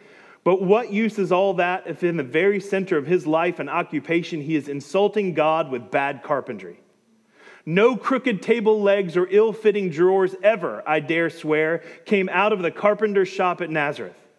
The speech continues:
For if they did, could anyone believe that they were made by the same hand that made heaven and earth? No piety in the worker will compensate for work that is not true to itself,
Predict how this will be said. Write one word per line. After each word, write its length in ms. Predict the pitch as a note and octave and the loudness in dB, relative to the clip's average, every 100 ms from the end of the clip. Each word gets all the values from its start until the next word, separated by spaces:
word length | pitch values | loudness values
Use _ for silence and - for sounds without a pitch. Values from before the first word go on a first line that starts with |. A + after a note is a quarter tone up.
| _ _ _ - | _ _ _ -8
For 180 | - F3 | 2 2
if 140 | A3+ | 4
they 160 | A#3 A3+ | 2 0
did, 480 | F3+ G#3+ A#2+ G#2+ - | 4 4 2 -8 -4
could 120 | F3+ | 0
anyone 440 | F3 A3 A3+ A3+ | 2 2 2 2
believe 460 | G3 F3+ F#3 G#3 F3 | 2 4 2 0 -2
that 100 | D3 | 0
they 160 | E3+ F#3 | 2 2
were 120 | E3+ | 2
made 360 | D#3 F3+ G3 | 2 0 2
by 100 | D#3+ | -2
the 140 | D#3+ C3+ | -2 -6
same 380 | - F#3+ G3 E3+ | -4 -2 -2 -2
hand 440 | E3+ F3 F3+ F3 - - | -2 -2 -4 -6 -12 -2
that 180 | D#3+ D#3+ | -2 0
made 300 | D#3 E3+ F3+ | 0 2 0
heaven 340 | - D#3+ E3 | 0 -2 -2
and 100 | C#3+ | -4
earth? 300 | B2 D3+ E3 - _ _ _ _ _ _ _ _ | -2 -2 -4 -18 _ _ _ _ _ _ _ _
No 240 | D3 G3+ A3+ | 4 4 4
piety 460 | G#3 G3 G3 F#3+ | 0 2 2 2
in 80 | F#3 | 0
the 100 | D#3 | 2
worker 400 | D3+ F#3 F#3 F3+ | 2 2 2 0
will 160 | C#3+ C3+ | 0 -2
compensate 640 | - F#3 F#3+ F3 F#3 F3+ | -2 -2 -2 0 0 0
for 120 | E3 | -4
work 400 | C3 C#3 G3 G3 | -2 2 2 2
that 100 | E3+ | -4
is 140 | D#3+ D#3+ | -4 -2
not 240 | D#3+ D#3 | -4 -4
true 200 | - G3+ | -2 0
to 180 | F#3 D#3+ | 2 0
itself, 580 | C3 - B2 F#2+ - | -2 -2 -2 -4 -14